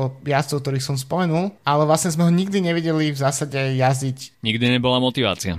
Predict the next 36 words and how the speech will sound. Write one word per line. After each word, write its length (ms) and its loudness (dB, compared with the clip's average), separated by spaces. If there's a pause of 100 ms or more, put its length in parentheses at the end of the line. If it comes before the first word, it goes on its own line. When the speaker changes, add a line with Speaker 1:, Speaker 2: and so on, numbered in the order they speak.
Speaker 1:
Nebola 480 2
motivácia, 480 0
no 80 0
presne. 320 0
Pre, 320 4
doteraz, 640 2
v-, 260 -16
keď 180 -2
by, 140 -4 (160)
chápeš, 360 -4
desiatá 500 -2
etapa, 320 0 (320)
ehm, 420 0
individuálna 480 0
časovka, 720 -2
tak, 240 -6
eh, 160 0 (320)
pre 180 2
ňoho 140 4
je 80 6
rest 220 4
day, 180 -2
eh, 320 -12
za 160 -2
Speaker 2:
Hmm. 80 4
Speaker 1:
normálne 240 0
okolnosti, 480 -8
pretože 800 -2 (180)
sú 200 -4
Speaker 2:
Ale 80 4
Speaker 1:
zás- 200 8
Speaker 2:
rozhodne 200 4
nie 120 4
zajtra. 380 -2 (540)
Speaker 1:
No, 320 2 (280)
a 140 2